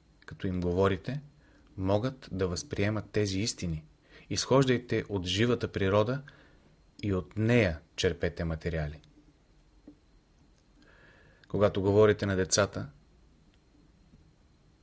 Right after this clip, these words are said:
не си служете с отвлечени понятия, а с живите форми. Например,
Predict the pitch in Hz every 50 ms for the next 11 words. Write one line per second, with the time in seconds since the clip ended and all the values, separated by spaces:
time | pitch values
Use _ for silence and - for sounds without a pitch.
0 | _ _ _ _ _ _ - 101 104 98 - 127 117 - 113 110 101 107 110 104
1 | - 92 85 - 92 80 - 95 92 92 - - 95 87 85 - 98 95 95 95
2 | 90 - - 92 92 107 - - - - - - - - - - - - - -
3 | - - 104 92 90 92 113 127 120 117 - - 98 - - - 110 98 85 78
4 | 73 - - - _ _ _ _ _ - - - - - - 113 110 101 98 113
5 | 143